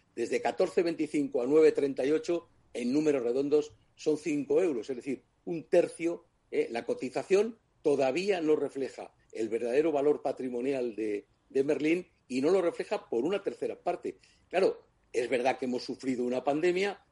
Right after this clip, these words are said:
pero también es verdad que si miramos lo que pasó en dos mil diecinueve, por tanto, los momentos previos a la pandemia, pues vemos que efectivamente no había grandes distorsiones. Es decir, seguía cotizando Merlin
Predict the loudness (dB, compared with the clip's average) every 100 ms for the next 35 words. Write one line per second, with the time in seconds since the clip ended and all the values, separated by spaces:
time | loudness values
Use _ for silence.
0 | -8 -6 -4 -2 0 0 0 0 -2 -2
1 | -4 -4 -2 -2 -2 -6 -6 -6 -4 -2
2 | -2 -2 -2 -4 -4 -2 0 0 -2 -6
3 | -6 -4 -4 -6 _ _ _ -6 -6 -2
4 | -4 -2 -4 -2 0 0 0 0 -2 0
5 | -2 0 0 0 -4 _ _ _ -8 -4
6 | -2 -2 -2 -2 -4 -6 -8 -6 -4 -6
7 | -2 -2 -2 _ -12 0 2 4 4 2
8 | 0 -2 -2 -4 -6 -4 -2 -4 -6 -6
9 | -6 -8 _ _ -6 -4 2 4 4 2
10 | -2 -4 -6 -4 -4 -4 -4 -6